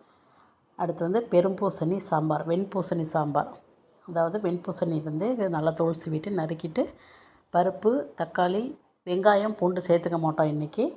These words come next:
So எல்லார் வீட்லேயும் அப்படி தான் வழக்கம் இருக்கும்னு நினைக்கிறேன். பருப்பு, தக்காளி, வெண்பூசணி மூணையுமே போட்டு நல்லா நான் மூணு விசில்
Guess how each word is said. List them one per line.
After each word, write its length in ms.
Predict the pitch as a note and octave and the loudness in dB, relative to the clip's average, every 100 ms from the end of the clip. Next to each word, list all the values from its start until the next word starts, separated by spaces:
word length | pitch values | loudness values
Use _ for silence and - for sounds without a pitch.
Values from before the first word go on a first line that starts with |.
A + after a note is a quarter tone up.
| - _ _ - | -10 _ _ -6
So 100 | - E3+ E3 D#3+ D#3+ E3 | 2 4 4 2 0 0
எல்லார் 180 | E3 F3+ | 0 0
வீட்லேயும் 240 | F3 F#3+ F3 | 0 0 0
அப்படி 140 | E3 | 4
தான் 120 | F3 | 4
வழக்கம் 300 | E3 D#3 - D#3+ | 4 2 2 2
இருக்கும்னு 320 | D#3+ F3 E3 | 2 -2 0
நினைக்கிறேன். 400 | D#3+ D#3+ E3 A#3+ - _ _ _ _ _ _ _ _ _ _ _ _ _ _ _ | -2 -2 -2 -4 -6 _ _ _ _ _ _ _ _ _ _ _ _ _ _ _
பருப்பு, 360 | E3 F3 F3+ A#3+ D#4+ - - | -2 -2 -2 -2 -2 -6 -6
தக்காளி, 380 | D#3+ - F3+ G3 C4+ - _ - | -4 0 0 0 -4 -8 _ -12
வெண்பூசணி 540 | E3 D#3+ D#3+ D#3+ D#3+ G#3+ - _ - F3+ | -8 -4 -4 0 -2 -2 -8 _ -16 -6
மூணையுமே 340 | E3+ D#3+ E3 F3 E3+ | -4 -2 -2 -2 -4
போட்டு 220 | D#3+ A3+ - | -2 -4 -4
நல்லா 260 | D#3+ D#3+ E3 E3 | -6 -2 0 0
நான் 140 | D#3 D#3 | -2 -2
மூணு 160 | D#3+ D#3 | -2 -2
விசில் 280 | D#3 - | -4 -4